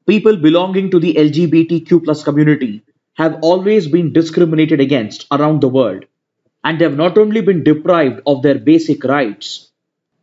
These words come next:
and in many cases, they are abandoned by their own families and ostracized by the society. And the prevalence of this social stigma against the homosexual community even leads to targeted violence against them, and as well as their abuse and exploitation.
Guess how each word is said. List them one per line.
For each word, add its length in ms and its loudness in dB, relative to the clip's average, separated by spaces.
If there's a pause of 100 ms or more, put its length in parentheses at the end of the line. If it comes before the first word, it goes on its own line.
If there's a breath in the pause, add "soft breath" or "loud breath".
and 160 -2
in 160 -2
many 240 0
cases, 720 -2 (160)
they 140 2
are 140 0
abandoned 540 -4
by 160 0
their 240 2
own 180 0
families 720 -4 (160)
and 200 -2
ostracized 760 -4
by 100 0
the 80 0
society. 640 -4 (580)
And 160 -2
the 60 2
prevalence 500 0
of 160 -2
this 160 -2
social 360 2
stigma 680 -4 (100)
against 300 -2
the 80 0
homosexual 580 -2
community 640 -2 (460)
even 340 2
leads 300 -2
to 160 0
targeted 520 0
violence 600 0
against 340 -2
them, 300 -2 (420)
and 160 -2
as 160 -4
well 140 2
as 100 0
their 220 0
abuse 340 0
and 140 2
exploitation. 840 -4